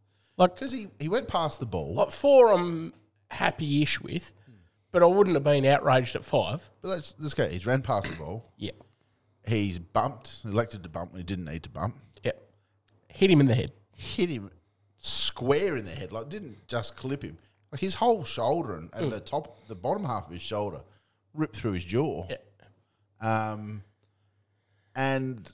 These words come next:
Speaker 2: the force was fucking huge. He had a
Speaker 1: Mm.
Speaker 2: huge run at it. He was running at
Speaker 1: Yeah.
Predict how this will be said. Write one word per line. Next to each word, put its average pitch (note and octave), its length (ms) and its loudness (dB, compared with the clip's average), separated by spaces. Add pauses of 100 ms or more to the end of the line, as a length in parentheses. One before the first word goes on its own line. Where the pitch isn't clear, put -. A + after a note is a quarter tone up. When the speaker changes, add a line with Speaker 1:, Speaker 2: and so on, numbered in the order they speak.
(600)
Speaker 2:
the B2+ 80 -8
force F#3+ 600 -4
was A#2+ 180 -10
fucking A3 540 -12
huge. A#2 480 -12
He F#3 140 -2
had F3 120 -2
a F#2+ 100 -2
Speaker 1:
Mm. D#2 80 -8
Speaker 2:
huge D#3+ 560 -12
run A#2+ 220 -2
at E2+ 160 -4
it. - 460 -12
He F#3+ 140 0
was D3 140 0
running A#2 340 2
at - 340 -6 (880)
Speaker 1:
Yeah. A#2+ 180 -10